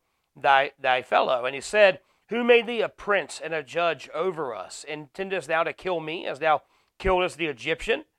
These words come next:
And Moses feared and said, 'Surely this thing is known.' Now when Pharaoh heard this thing, he sought to slay Moses, but no, Moses fled from the face of Pharaoh and dwelt in the land of Midian,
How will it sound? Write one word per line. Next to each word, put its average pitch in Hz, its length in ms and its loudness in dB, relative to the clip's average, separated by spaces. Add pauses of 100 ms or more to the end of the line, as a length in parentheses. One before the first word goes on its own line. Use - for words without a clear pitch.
(340)
And 170 360 0
Moses 170 560 -2
feared 180 460 -4
and 156 120 -8
said, 170 260 -2
'Surely 202 340 -4
this 156 200 -8
thing 151 200 -8
is 139 160 -8
known.' 156 240 -8 (560)
Now 180 240 6
when 170 160 2
Pharaoh 202 460 4
heard 220 360 2
this 147 240 -6
thing, 127 400 -10
he 156 240 -6 (200)
sought 202 320 6
to 175 60 -8
slay 233 360 -2
Moses, 131 500 -8
but 160 180 -8
no, 180 200 -2
Moses 180 540 -4
fled 196 340 0
from 190 160 -10
the 180 80 -6
face 180 380 -6
of 185 100 -10
Pharaoh 120 520 -8 (400)
and 175 140 -2
dwelt 196 300 6
in 190 80 -4
the 185 60 0
land 180 220 0
of 139 120 -10
Midian, 156 640 -4